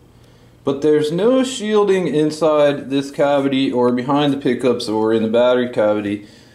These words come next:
Um, by the way, I do have a new battery here, so I know that's not the issue.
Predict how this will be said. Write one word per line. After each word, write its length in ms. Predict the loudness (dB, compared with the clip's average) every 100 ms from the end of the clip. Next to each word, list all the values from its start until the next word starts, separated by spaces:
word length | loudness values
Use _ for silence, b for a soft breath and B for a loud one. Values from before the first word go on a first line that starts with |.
| B -8
Um, 400 | -2 0 0 0
by 100 | 2
the 100 | 2
way, 160 | 2 2
I 0 |
do 160 | 2 0
have 280 | 2 0 0
a 40 |
new 160 | 0 0
battery 480 | 2 2 2 0 -2
here, 220 | -4 -4
so 500 | -6 -2 -2 -2 -8 -6
I 60 |
know 200 | -2 2
that's 280 | 2 0 0
not 200 | -4 -2
the 200 | -4 -4
issue. 440 | -4 -6 -4 -4